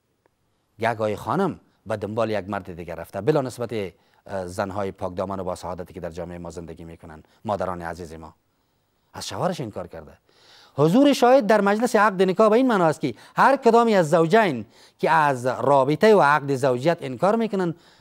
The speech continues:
شاهدا می‌گن «برادر، ما شاهد این عقد هستیم، این هر دو با هم زوج هستن، زن و شوهر هستن».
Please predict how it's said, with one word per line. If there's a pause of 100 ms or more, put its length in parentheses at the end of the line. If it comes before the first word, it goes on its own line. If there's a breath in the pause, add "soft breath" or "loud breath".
شاهدا
می‌گن
«برادر،
ما
شاهد
این (400 soft breath)
عقد
هستیم،
این
هر
دو
با
هم
زوج
هستن،
زن
و
شوهر
هستن».